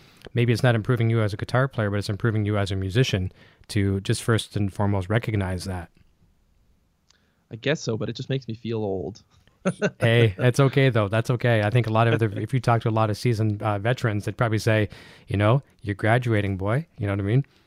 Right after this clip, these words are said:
Speaker 2: Yeah, yeah, I guess so.
Speaker 1: I like that. Um, the
Speaker 2: Yeah.
Speaker 1: fact that, uh,
Speaker 2: Uh,
Speaker 1: it's not about shredding all these days. So, I mean, everyone, if people can shred,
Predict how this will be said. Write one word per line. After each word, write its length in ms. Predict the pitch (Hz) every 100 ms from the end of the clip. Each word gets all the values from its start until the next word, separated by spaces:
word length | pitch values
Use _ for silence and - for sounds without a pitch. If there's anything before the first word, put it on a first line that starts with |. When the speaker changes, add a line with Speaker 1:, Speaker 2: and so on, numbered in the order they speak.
| _ _ _ _ _
Speaker 2:
Yeah, 340 | 143 120 143 117 131
yeah, 140 | 117 117
I 80 |
guess 200 | 107 110
so. 280 | - 120 110 -
Speaker 1:
I 100 | 147
like 200 | 120 113
that. 280 | 101 92 - _ _ - -
Um, 200 | 127 123
the 60 |
Speaker 2:
Yeah. 40 | 127
Speaker 1:
fact 240 | - 147
that, 160 | 156 120
uh, 40 |
Speaker 2:
Uh, 120 | 160 127 -
Speaker 1:
it's 120 | -
not 120 | 180
about 240 | 185 160 156
shredding 280 | 170 190 131
all 100 | 104
these 160 | 101
days. 220 | - 98 95
So, 60 |
I 20 |
mean, 140 | 101 107
everyone, 340 | 143 151 123
if 200 | 120 -
people 200 | - 139
can 140 | 143 147
shred, 440 | - 165 139 113